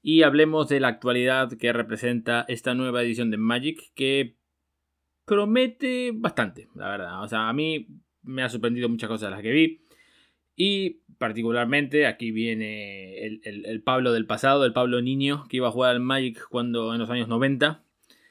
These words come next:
eh, sobre todo a los finales de los años noventa, que es cuando comencé a jugar yo, y Dominaria era, eh, lo más grande que había, ¿no? O sea, era donde estaban todos los planos, donde todo ocurr-, donde ocurría la historia.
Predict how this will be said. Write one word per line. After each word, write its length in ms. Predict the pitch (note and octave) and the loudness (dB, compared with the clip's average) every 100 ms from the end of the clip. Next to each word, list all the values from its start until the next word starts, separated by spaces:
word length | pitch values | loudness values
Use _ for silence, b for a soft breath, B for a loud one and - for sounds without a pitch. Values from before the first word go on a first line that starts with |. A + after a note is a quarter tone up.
| b b - | b b -14
eh, 200 | - F#2+ F2+ | -10 -10 -10
sobre 160 | G2+ | -6
todo 100 | G#2+ | 0
a 40 | A#2+ | 0
los 100 | G#2+ | 0
finales 600 | A#2+ C#3+ A#2+ A2 G#2+ A2 | 0 2 2 -2 -6 -6
de 100 | A2+ | -4
los 120 | A2 | -2
años 160 | B2 A2+ | 0 0
noventa, 260 | C3+ B2+ | 0 0
que 80 | G#2+ | -2
es 60 | G#2+ | -2
cuando 200 | A#2 A2+ | -2 0
comencé 260 | A#2 A2+ | -2 -4
a 40 | A2 | -2
jugar 240 | A#2 A2 | -2 0
yo, 360 | A#2 C#3 C#3 - | 2 2 0 -6
y 180 | B2 B2 | -8 -4
Dominaria 540 | A2+ A2+ A#2+ A#2+ A#2 | -2 0 0 0 0
era, 640 | B2 B2 B2 A#2+ A#2 F#2 - - - - | 0 2 0 0 0 -4 -12 -20 -20 -20
eh, 320 | G2+ G2 G2 | -16 -14 -12
lo 120 | G#2 | -6
más 100 | A2+ | -4
grande 240 | A2+ A#2 A2+ | -2 -2 0
que 60 | |
había, 260 | A2 A#2+ G2 | 0 -2 -2
¿no? 140 | A#2 | -6
O 40 | G2+ | -6
sea, 160 | G2 | -8
era 140 | G2+ G#2 | -8 -8
donde 180 | G2+ F#2 | -10 -6
estaban 300 | A#2+ G#2+ G#2 | -4 -4 -4
todos 140 | A2+ | -6
los 80 | - | -4
planos, 340 | C3+ C#3+ C#3+ | 0 2 2
donde 180 | A#2 A2 | 0 -4
todo 180 | A2+ A#2+ | -2 -2
ocurr-, 280 | - B2 A2 | -4 -10 -6
donde 240 | A#2+ A#2 | -4 -4
ocurría 300 | A#2 A#2 A#2+ | -4 0 0
la 80 | G#2+ | -2
historia. 500 | - D3+ D#3 D3+ | 2 6 6 6